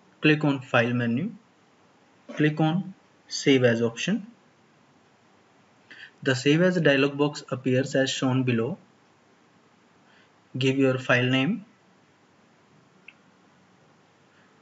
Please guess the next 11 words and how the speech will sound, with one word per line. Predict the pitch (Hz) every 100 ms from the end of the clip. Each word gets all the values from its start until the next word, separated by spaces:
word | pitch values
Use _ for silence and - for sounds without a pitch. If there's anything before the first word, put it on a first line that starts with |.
| _ _ _ _ _ _ _ _ _ _ _ _ _ _ _ _ _ _ -
Click | 170 175
on | 185 190 190 - - - -
checkbox | - 143 143 131 139 160 - - _ _ _ _
Save | - - - 160 160 180 151
with | 151 196 - _ _ _ _ _ _ _ -
Password | 127 117 101 95 - - _ _ _ _ _ _ _ _ -
and | 139 139
click | 147 151 151
on | 147 226 - _ _ _
Save | - - 139 160 233 - _ _ _ _ _ _ _
button. | 226 139 123 -